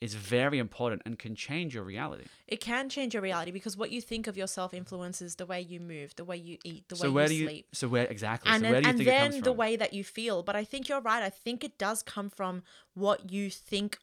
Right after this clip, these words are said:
Speaker 2: of yourself. And I think that it's when you prioritize the mind as the temple instead of the whole body as the integrated system as the temple,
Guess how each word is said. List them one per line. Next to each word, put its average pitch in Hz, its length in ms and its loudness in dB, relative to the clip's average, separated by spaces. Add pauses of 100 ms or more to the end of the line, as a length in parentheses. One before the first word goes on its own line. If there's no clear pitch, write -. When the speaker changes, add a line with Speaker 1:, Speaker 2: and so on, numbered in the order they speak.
Speaker 2:
of 175 360 -2
yourself. 170 760 -4 (420)
And 202 140 0
I 208 80 -2
think 240 320 -6
that - 180 -4
it's 202 160 -10
when 190 340 -2
you 190 140 -8
prioritize 180 1120 -2
the 185 80 -2
mind 185 800 -2 (500)
as 202 200 2
the 185 100 -6
temple 185 460 -6
instead 165 320 -6
of 170 100 -6
the 160 80 -8
whole 175 220 0
body 170 340 -2
as 160 120 -6
the - 160 -10
integrated 156 460 -8
system - 440 -6
as - 180 -12
the - 100 -20
temple, - 500 -16